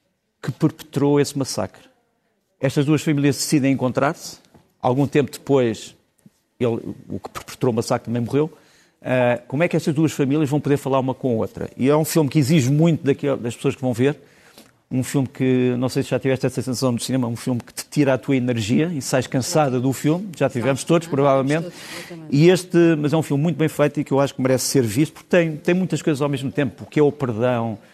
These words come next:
Speaker 1: o que é a dor, o que é a reconciliação, o que é a ausência disso tudo. E, e merece ser visto. Reunião,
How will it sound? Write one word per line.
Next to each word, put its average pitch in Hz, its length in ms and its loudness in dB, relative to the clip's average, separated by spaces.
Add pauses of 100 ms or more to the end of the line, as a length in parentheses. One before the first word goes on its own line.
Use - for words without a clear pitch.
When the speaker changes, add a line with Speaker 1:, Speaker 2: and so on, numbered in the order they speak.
(260)
Speaker 1:
o 123 160 -4
que 147 200 0
é 139 100 6
a - 20 2
dor, 117 560 2 (360)
o 127 120 -2
que 151 160 0
é 143 40 4
a 135 40 0
reconciliação, 117 1080 -2 (260)
o 123 300 -4
que 139 180 0
é 131 180 4
a 113 220 -2
ausência 131 420 2
disso 117 220 -6
tudo. 117 200 -6 (580)
E, 127 500 2
e 120 120 -2
merece 131 300 2
ser 123 100 2
visto. 139 200 -2
Reunião, 135 540 0